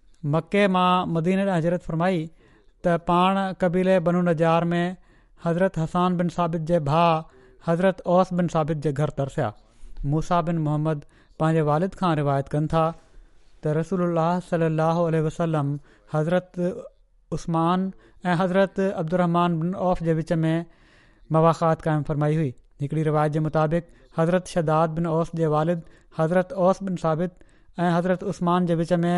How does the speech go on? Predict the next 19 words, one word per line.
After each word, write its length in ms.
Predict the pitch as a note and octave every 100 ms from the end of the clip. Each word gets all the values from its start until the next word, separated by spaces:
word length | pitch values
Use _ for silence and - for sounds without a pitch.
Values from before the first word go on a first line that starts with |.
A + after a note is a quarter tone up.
| F3
مواخات 560 | D#3+ D#3+ C#3 D#3+ D#3+ -
قائم 200 | D3 D3
فرمائي 300 | D3+ C#3+ C#3+
وئي 180 | D3
هئي. ۽ 140 | D3 C3+ - _ _ - - _ _ - C#3 _ _ _ _ - - - _ - E3+ E3+
هي 180 | F3 G3+
به 320 | G#3 G#3 F#3+ F3
چيو 220 | F3+ F3+
وڃي 220 | F3 F3+
ٿو 300 | F3+ F3 F3+ - _ _ _ _ _ _ _ _ -
ته 420 | E3 D#3+ E3 E3+ D3
حضرت 500 | F#3 F3+ G3 G3 - F#3+ -
ابو 320 | F3+ F#3 F3+
عباده 640 | D3+ D#3 E3+ F#3 D#3+ E3+ - - - _ -
سعد 300 | - F3 F3+
بن 200 | F3 F#3+
عثمان 720 | F#3 - F3 F3 F3+ F#3 F#3
زرقي 400 | D#3+ E3 F3+ G#3
سان 400 | G3+ F#3+ D#3+ D#3+